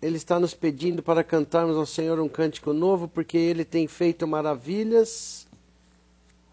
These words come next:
Imaginem, estávamos perdidos e não podíamos almejar salvação.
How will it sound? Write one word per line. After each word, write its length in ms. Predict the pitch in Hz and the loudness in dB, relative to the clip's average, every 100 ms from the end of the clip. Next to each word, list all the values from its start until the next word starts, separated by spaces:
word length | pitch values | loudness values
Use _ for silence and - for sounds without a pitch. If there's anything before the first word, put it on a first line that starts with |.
| _ _ - - - _ _ _ _ _ _ _ _ _ | _ _ -20 -20 -20 _ _ _ _ _ _ _ _ _
Imaginem, 800 | 170 185 165 139 185 175 160 143 120 - _ _ _ _ _ _ _ | 0 2 2 4 4 4 2 0 -6 -20 _ _ _ _ _ _ _
estávamos 600 | - - 180 175 165 - | -2 2 4 2 -2 -4
perdidos 1120 | - 160 151 135 139 226 220 190 202 - - | -4 0 0 -2 -4 -2 -2 -2 -2 -4 -4
e 80 | 165 | -2
não 180 | 165 170 | 0 0
podíamos 1200 | 160 160 139 165 151 156 143 - - - - - _ _ _ _ _ _ _ _ _ _ _ - | -2 -4 -2 -2 0 -2 -4 -8 -12 -12 -14 -20 _ _ _ _ _ _ _ _ _ _ _ -2
almejar 580 | 151 156 151 131 156 147 | 0 2 2 4 2 2
salvação. 1000 | - 135 135 131 - - 180 196 220 | 0 -2 -2 -4 -8 -2 0 0 -2